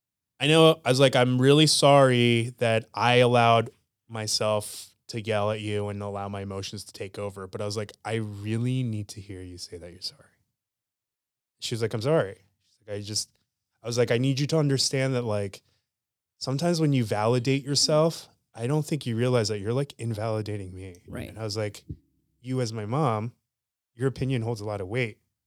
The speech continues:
Speaker 1: So when you invalidate me, it makes me feel like I don't exist, you know?"
Speaker 2: Mm-hmm.
Speaker 1: And, like, the night before, I told her, I was like, you know, when I was angry, I told her, I was like,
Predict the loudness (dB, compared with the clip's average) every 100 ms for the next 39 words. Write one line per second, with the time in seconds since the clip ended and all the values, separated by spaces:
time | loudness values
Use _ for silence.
0 | _ -12 -8 -6 -6 -2 2 4 4 -2
1 | -6 -12 -14 _ _ _ _ _ _ _
2 | _ -12 -2 2 2 0 -4 -6 -6 -6
3 | -6 -8 -12 -16 _ _ _ _ _ -14
4 | -10 -8 -10 _ _ -14 -12 -12 -10 -12
5 | -12 _ -10 -10 -10 _ -10 -10 -12 _
6 | _ _ -12 -8 -6 -4 -4 -6 -4 0
7 | 2 2 2 2 4 2 6 4 4 -2
8 | _ _ _ _ _ _ _ _ _ _
9 | _ -4 0 0 0 0 -2 -2 -2 -4
10 | -6 -8 -8 -4 -4 -2 -4 -4